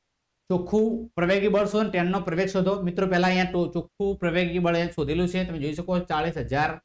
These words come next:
ન્યૂટન છે અને ટ્રેનનું કુલ અંતર મિત્રો એના માટે દાખલો તમે ગણેલો છે, જોઈ શકો છો કે અઢાર હજાર કિગ્રા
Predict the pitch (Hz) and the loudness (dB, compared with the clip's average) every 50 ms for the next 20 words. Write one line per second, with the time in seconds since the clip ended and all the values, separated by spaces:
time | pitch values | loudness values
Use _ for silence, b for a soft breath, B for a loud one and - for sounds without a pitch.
0 | _ _ _ _ _ _ 151 147 151 160 151 202 202 185 180 185 - 151 135 127 | _ _ _ _ _ _ -4 -2 -2 0 0 2 2 2 2 0 0 -2 -2 -2
1 | 127 131 - _ _ - 156 - - _ _ _ _ - 156 160 170 175 185 180 | -4 -10 -16 _ _ -12 -10 -10 -12 _ _ _ _ -2 -2 0 0 0 -2 0
2 | 175 180 170 160 160 160 170 165 165 165 160 175 170 170 170 - - 139 151 160 | 0 0 0 0 0 -2 -2 -2 -2 -2 -2 0 0 0 0 -2 -4 -4 -2 0
3 | 156 160 156 151 139 135 127 156 151 151 151 143 139 143 151 165 160 - 156 123 | 0 -2 -2 -2 -2 -4 -4 -4 -6 -6 -6 -4 -2 -2 -2 -2 -2 -4 -4 -4
4 | 131 143 135 160 151 151 160 156 - 165 170 175 - _ _ _ _ _ _ _ | -2 -2 -2 -4 -6 -6 -6 -6 -6 -8 -8 -10 -12 _ _ _ _ _ _ _
5 | - - 123 120 117 127 143 151 147 135 127 139 139 143 143 143 - - 139 123 | -8 -8 -4 -2 0 2 2 4 2 2 2 2 2 0 -2 -4 -6 -6 -4 -2
6 | 123 139 135 127 123 - | -2 -2 -2 -2 -4 -8